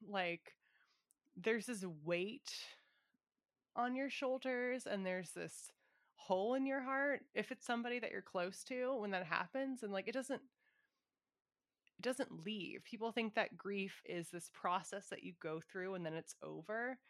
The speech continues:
and if it's somebody that close to you, it's not o-, it doesn't end. It shows itself in different ways in your life, and I can't imagine being in the public eye and going through that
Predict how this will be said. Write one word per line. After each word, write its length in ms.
and 120
if 100
it's 180
somebody 440
that 200
close 360
to 100
you, 140
it's 280
not 360
o-, 220
it 80
doesn't 320
end. 560
It 200
shows 380
itself 420
in 60
different 320
ways 340
in 80
your 140
life, 500
and 600
I 80
can't 300
imagine 640
being 380
in 120
the 100
public 460
eye 440
and 140
going 260
through 360
that 280